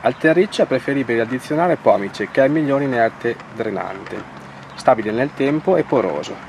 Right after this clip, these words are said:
oppure, se non riusciamo a reperirla, anche altro materiale vulcanico, come il lapillo, può andare bene. Per alcuni tipi di piante che necessitano molto drenaggio, soprattutto invernale, come le salvie, si può addizionare la pomice in alta percentuale,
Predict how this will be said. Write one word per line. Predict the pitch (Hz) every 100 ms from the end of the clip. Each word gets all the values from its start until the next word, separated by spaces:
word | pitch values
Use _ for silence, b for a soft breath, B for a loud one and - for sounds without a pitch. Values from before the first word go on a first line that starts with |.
| - - - -
oppure, | 117 117 107 135
se | 131
non | 113
riusciamo | 110 113 131
a | 107
reperirla, | 117 160 127 117 127 139 - - -
anche | 160 175 147
altro | 143 139
materiale | 131 - 135 131
vulcanico, | 131 131 - 101 92 95
come | 90 117
il | 135
lapillo, | - 95 90 135
può | 143
andare | 143 151 165
bene. | 101 67 73 - - - - - - - - -
Per | - 135
alcuni | - 240 214
tipi | 165 135
di | 127
piante | - 127 - -
che | -
necessitano | 113 110 131 - - 110
molto | 107 127 123
drenaggio, | 104 107 98 98 95 117
soprattutto | 139 - - - 123
invernale, | 104 104 104 98 90 92 104
come | 104 104
le | 127
salvie, | - 95 92 107 185
si | - -
può | 147
addizionare | 131 131 - 139 127 104 104
la | 139
pomice | 147 127 139 -
in | 170
alta | 123 123
percentuale, | 139 120 - 131 127 98 -